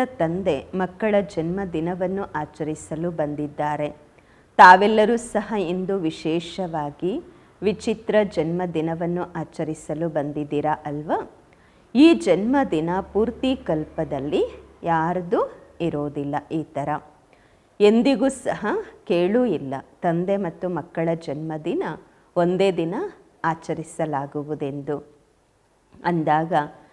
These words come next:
ತಾವೆಲ್ಲರೂ ತಂದೆಯ ಜನ್ಮದಿನವನ್ನು ಆಚರಿಸಲು ಬಂದಿದ್ದೀರೋ ಅಥವಾ ತಾವು ಮಕ್ಕಳದು ಜನ್ಮದಿನ ಆಚರಿಸಲು ಬಂದಿದ್ದೀರೋ? ಏಕೆಂದರೆ ಪೂರ್ತಿ ಕಲ್ಪದಲ್ಲಿ ಪರಮಾತ್ಮನ ಪ್ರೀತಿ ಮತ್ತು ಪರಮಾತ್ಮನ ಮಕ್ಕಳಿಗೆ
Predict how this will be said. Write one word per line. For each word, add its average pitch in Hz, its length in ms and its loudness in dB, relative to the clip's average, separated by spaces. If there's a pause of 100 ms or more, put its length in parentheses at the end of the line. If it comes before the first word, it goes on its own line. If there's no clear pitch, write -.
(240)
ತಾವೆಲ್ಲರೂ 262 600 10
ತಂದೆಯ 190 540 2
ಜನ್ಮದಿನವನ್ನು 165 1080 -4
ಆಚರಿಸಲು 156 680 -4
ಬಂದಿದ್ದೀರೋ 147 960 -4 (560)
ಅಥವಾ 277 440 6
ತಾವು 190 380 6
ಮಕ್ಕಳದು 208 600 0
ಜನ್ಮದಿನ 175 680 -2
ಆಚರಿಸಲು 156 760 -4
ಬಂದಿದ್ದೀರೋ? 147 960 -6 (300)
ಏಕೆಂದರೆ 175 720 2
ಪೂರ್ತಿ 240 520 4
ಕಲ್ಪದಲ್ಲಿ 160 920 -2
ಪರಮಾತ್ಮನ 185 880 0
ಪ್ರೀತಿ 185 500 -4
ಮತ್ತು 175 320 -4
ಪರಮಾತ್ಮನ 160 800 -4
ಮಕ್ಕಳಿಗೆ 170 840 -4